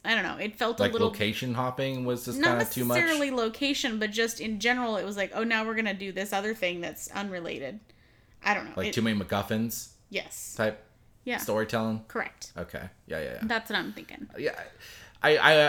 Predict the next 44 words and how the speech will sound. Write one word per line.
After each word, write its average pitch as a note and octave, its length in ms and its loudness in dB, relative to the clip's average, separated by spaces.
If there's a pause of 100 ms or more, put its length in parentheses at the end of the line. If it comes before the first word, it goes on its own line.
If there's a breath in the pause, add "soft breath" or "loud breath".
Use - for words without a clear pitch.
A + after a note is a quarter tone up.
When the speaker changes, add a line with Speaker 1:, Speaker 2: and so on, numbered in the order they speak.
Speaker 2:
I C3+ 40 4
kind D#3+ 280 2
of C3+ 80 -2
agree. A#2+ 280 0
It - 120 -2
felt C3 240 4
like A2+ 440 0
they A2 100 0
had G2+ 380 -2 (120)
too - 240 -4
much A2 280 0
going F#2+ 280 -2
on, F#2 460 -2
but E2+ 220 -4
not F2 360 -4 (200)
really F2+ 420 -4
establishing, F2 1000 -4 (120)
I E2 100 -12
guess, - 300 -8
I - 60 -4
don't G2+ 80 -4
know F#2+ 60 -4
if F2 80 -12
you E2+ 80 -8
wanna E2 120 -6
say F2 120 -8
the D2 120 -10 (100)
rules G2 600 -2
or D#2+ 80 -4
just, D2+ 300 -14
like, D2 380 -12 (920 soft breath)
it, C3+ 220 -6 (260)
it - 220 4
felt D3 220 6
like A#2+ 240 2
they G#2+ 400 2 (240)
left G#2+ 340 -2
a G2+ 40 -2
lot F#2 360 0
on F2 160 -4
the E2+ 80 -6
cutting E2 340 -4
room D#2+ 160 -10
floor D2 480 -12